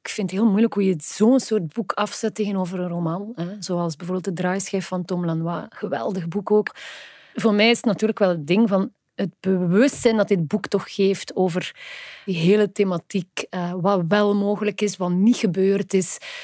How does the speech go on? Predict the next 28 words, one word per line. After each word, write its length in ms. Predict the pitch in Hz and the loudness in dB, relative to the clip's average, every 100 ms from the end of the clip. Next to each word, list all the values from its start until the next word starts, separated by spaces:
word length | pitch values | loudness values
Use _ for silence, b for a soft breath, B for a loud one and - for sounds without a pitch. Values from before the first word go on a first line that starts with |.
| B | B
Ik 140 | - - | -12 -8
vind, 280 | - 196 | 0 0
ja, 80 | 190 | 2
ik, 180 | - 170 | 0 -2
ik 240 | 269 - | -6 -8
ben 120 | - 202 | -2 0
natuurlijk 280 | 190 202 | 0 -2
misschien 200 | 196 - | -4 -2
een 60 | 196 | -2
beetje 160 | 180 160 | -2 -4
bevooroordeeld 720 | 170 - 190 214 180 196 196 | -6 -2 0 0 2 0 0
als 340 | 190 170 - - | -4 -4 -8 -12
journalist 560 | - 185 175 196 196 | -6 -2 0 0 0
die 100 | 196 | 0
rond 160 | 190 185 | 0 2
deze 220 | 190 160 | 0 0
thema's 400 | - 202 202 190 | 0 0 0 -4
schrijft, 420 | - 196 190 196 | -2 0 0 -2
maar 120 | 190 | -4
ik 160 | - 180 | -4 -6
vind 200 | - 175 | -6 -6
het 100 | - | -8
wel 260 | - 208 165 | -6 -4 -4
by 180 | 185 185 | -4 -4
far 460 | - 185 185 196 220 | -4 0 2 0 -2
het 160 | 175 156 | -10 -4
belangrijkste 560 | 190 190 190 180 - | 0 0 0 -4 -10
probleem 640 | 175 185 165 180 208 180 | -8 -6 -4 -4 -4 -6